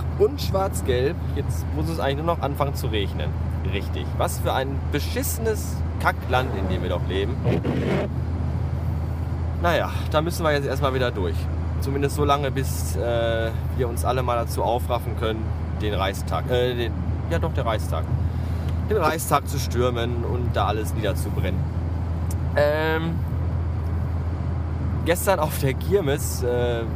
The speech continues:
wo wir dann da noch waren, fühlte ich mich übrigens zwischen all den rumpöbelnden Jugendlichen mit Migrationshintergrund dennoch sehr sicher, denn da rannte ein,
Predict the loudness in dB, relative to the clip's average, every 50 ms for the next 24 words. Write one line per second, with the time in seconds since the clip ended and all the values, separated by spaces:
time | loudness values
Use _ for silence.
0 | -2 -2 -2 0 0 0 0 0 0 0 0 0 0 0 2 2 2 2 0 0
1 | -2 -2 -2 0 0 0 0 0 0 0 0 0 0 0 0 0 0 0 -2 -2
2 | -2 -2 -2 -2 -2 -2 -2 -2 -2 -2 -2 -2 -2 -2 -2 -2 -2 0 0 0
3 | 0 0 0 0 2 2 2 2 2 2 0 0 0 -2 -2 -2 -2 -2 -2 -2
4 | -4 -2 -2 -2 -2 -2 -2 0 0 0 -2 -2 -2 -2 -2 -2 0 2 2 2
5 | 2 0 -2 -2 -2 -2 0 2 2 2 2 0 0 2 2 2 2 2 2 2
6 | 2 0 0 -2 -2 -2 -4 -4 -4 -4 -4 0 0 0 0 0 0 0 0 0
7 | 0 0 0 -2 0 0 0 0 0 -2 -2 0 0 0 -2 -2 -2 -2 -2 -2
8 | 0 2 2 2 2 0 0 0 0 -2 -2 -2 -2 0 0 0 0 0 0 -2
9 | 0 2 2 2 2 2 0 0 2 2 2 2 2 -2 -2 0 0 2 2 2
10 | 2 2 2 2 2 2 0 0 2 2 2 2 0 -2